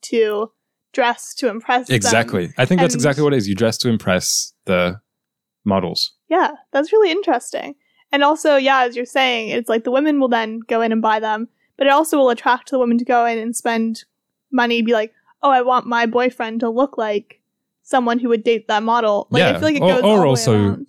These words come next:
Speaker 2: the guy who's on the poster. Like, I do
Speaker 1: Yeah.
Speaker 2: think it works there, you know, that way to an extent,
Speaker 1: Mm-hmm.
Speaker 2: but I just realized that when preparing for the episode.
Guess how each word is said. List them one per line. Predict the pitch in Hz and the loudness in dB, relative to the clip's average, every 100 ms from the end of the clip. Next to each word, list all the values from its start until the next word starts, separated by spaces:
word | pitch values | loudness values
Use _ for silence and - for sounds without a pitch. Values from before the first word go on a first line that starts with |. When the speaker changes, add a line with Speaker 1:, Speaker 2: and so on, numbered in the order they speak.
| 110 | -4
Speaker 2:
the | 107 | 0
guy | 101 95 | 2 2
who's | 92 | 2
on | 92 90 | 0 -2
the | 87 85 _ _ _ - | -2 -4 _ _ _ -4
poster. | 101 - - | -2 -2 -4
Like, | 90 95 | -2 0
I | 113 | 2
do | 135 | 2
Speaker 1:
Yeah. | |
Speaker 2:
think | 117 | 2
it | 101 | 2
works | 98 - | 0 0
there, | 92 90 - - - | 0 -2 -4 -16 -18
you | 98 | -12
know, | 95 82 - _ - | -10 -10 -12 _ -6
that | 92 | -2
way | 90 85 | -2 -2
to | 98 | -4
an | 87 | -4
extent, | - 101 - | -2 0 0
Speaker 1:
Mm-hmm. | 85 | 0
Speaker 2:
but | - _ _ _ _ _ _ _ _ - | -4 _ _ _ _ _ _ _ _ -2
I | 120 | 0
just | 113 | 0
realized | 107 110 90 82 | 2 2 2 -2
that | 87 87 | -4 -6
when | 90 | -6
preparing | 90 95 87 | -4 -4 -2
for | |
the | 90 | -2
episode. | 87 - 85 87 | -2 -4 -6 -6